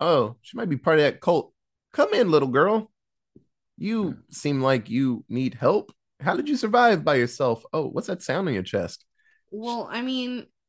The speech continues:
Speaker 2: well, they, why wouldn't you rescue a little
Speaker 1: I
Speaker 2: girl?
Speaker 1: know, I know.
Speaker 2: And then they let her in, and it's not,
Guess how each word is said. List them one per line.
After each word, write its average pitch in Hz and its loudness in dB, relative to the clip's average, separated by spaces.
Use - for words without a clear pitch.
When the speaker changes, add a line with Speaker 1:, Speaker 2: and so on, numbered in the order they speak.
Speaker 2:
well, 285 -2
they, 285 -4
why 285 0
wouldn't 254 -2
you 214 -4
rescue 190 -6
a 160 -4
little 147 -6
Speaker 1:
I 453 4
Speaker 2:
girl? 440 2
Speaker 1:
know, 107 -4
I 214 -4
know. 90 -6
Speaker 2:
And 233 2
then 220 -4
they 214 0
let 254 0
her 247 -4
in, 190 -4
and 185 -6
it's 190 -6
not, 226 -2